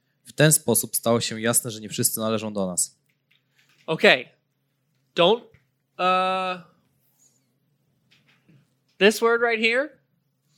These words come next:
Speaker 1: Okej, te słowo tamto, antychryst.
Speaker 2: Do not freak out.
Speaker 1: E, nie, nie szalejcie nagle z powodu tego słowa.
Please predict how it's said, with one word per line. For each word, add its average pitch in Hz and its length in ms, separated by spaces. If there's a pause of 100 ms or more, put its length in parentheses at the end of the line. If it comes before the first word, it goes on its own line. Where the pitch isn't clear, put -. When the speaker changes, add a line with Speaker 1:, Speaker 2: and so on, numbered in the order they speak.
(360)
Speaker 1:
Okej, 117 480 (280)
te 120 140
słowo 117 680 (460)
tamto, 120 460
antychryst. 113 640 (220)
Speaker 2:
Do 196 180
not 208 260 (540)
freak 202 600
out. - 420 (360)
Speaker 1:
E, 110 300 (360)
nie, 123 360
nie 120 160
szalejcie 117 420
nagle 95 180
z - 140
powodu 95 260
tego 98 180
słowa. 117 380